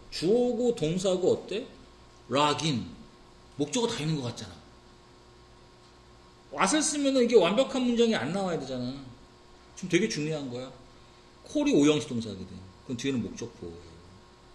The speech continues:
왓이 맞는 이유는 콜 때문에 그렇습니다. 알겠지, 그지?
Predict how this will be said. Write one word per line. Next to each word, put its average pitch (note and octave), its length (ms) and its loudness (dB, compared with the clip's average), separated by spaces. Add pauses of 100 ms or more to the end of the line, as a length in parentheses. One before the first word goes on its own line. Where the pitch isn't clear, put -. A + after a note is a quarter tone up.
(1300)
왓이 G#2 280 -4
맞는 A#2+ 280 0
이유는 A2+ 300 -2
콜 C4 160 -6
때문에 F3+ 220 -4
그렇습니다. F#2 440 -12 (1300)
알겠지, F#2 320 -12
그지? G#2+ 300 -12